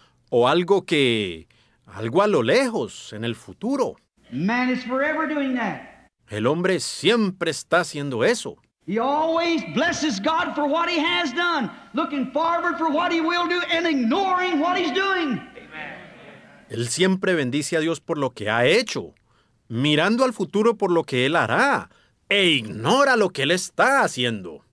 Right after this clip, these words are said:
Speaker 2: You fail to see the hour we're living.
Speaker 1: Ustedes fallan en ver la hora en que vivimos.
Speaker 2: That's what those Greeks wanted to know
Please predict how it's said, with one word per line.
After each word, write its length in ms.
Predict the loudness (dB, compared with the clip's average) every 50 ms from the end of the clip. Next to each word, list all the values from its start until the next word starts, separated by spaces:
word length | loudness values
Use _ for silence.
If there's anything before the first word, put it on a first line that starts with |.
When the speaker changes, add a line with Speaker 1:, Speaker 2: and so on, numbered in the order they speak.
| _ _
Speaker 2:
You 100 | -10 -10 -10 -8 _ -4
fail 300 | -2 -2 0 -2 -2 -2
to 80 | -4
see 260 | -6 -6 -6 -4 -4
the 100 | -2 -2 -2
hour 360 | 0 0 0 0 0 0 0
we're 180 | 0 0 0 0
living. 380 | 0 0 -2 -2 -4 -6 -8 -12 -18 _ _ _ _
Speaker 1:
Ustedes 560 | -20 -14 -4 0 2 2 2 2 0 -4 -10 _
fallan 840 | _ -20 -6 -2 2 2 2 2 2 0 -2 -2 -4 -8 -16 -18 -18
en 180 | -14 -10 -8 -2
ver 160 | 0 0 2
la 200 | 2 2 4 4
hora 260 | 4 4 4 2 2
en 100 | 0 -2
que 140 | -4 -4 -4
vivimos. 680 | -4 -4 -4 -2 -2 -2 0 -2 -2 -4 -6 -10 -16 -20 _ _ _
Speaker 2:
That's 220 | -4 -4 -2 -2 -2
what 140 | -4 -2 -2
those 240 | -2 -2 -2 -4
Greeks 320 | -4 -4 -4 -4 -4 -6 -6
wanted 300 | -6 -4 -2 -4 -2 -2
to 100 | -2 -2
know 400 | 0 0 0 0 0 -2 -4